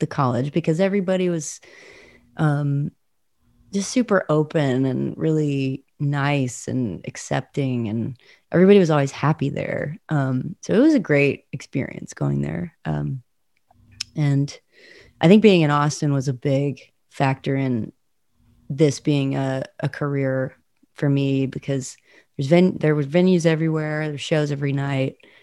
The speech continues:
you know, bands everywhere. Um, and, uh, the, like, the college band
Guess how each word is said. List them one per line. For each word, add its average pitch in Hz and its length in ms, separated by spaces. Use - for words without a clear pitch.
you 143 100
know, 131 80
bands 139 460
everywhere. 139 800
Um, 135 600
and, 139 260
uh, 139 380
the, 160 320
like, 147 300
the - 60
college 175 580
band 139 680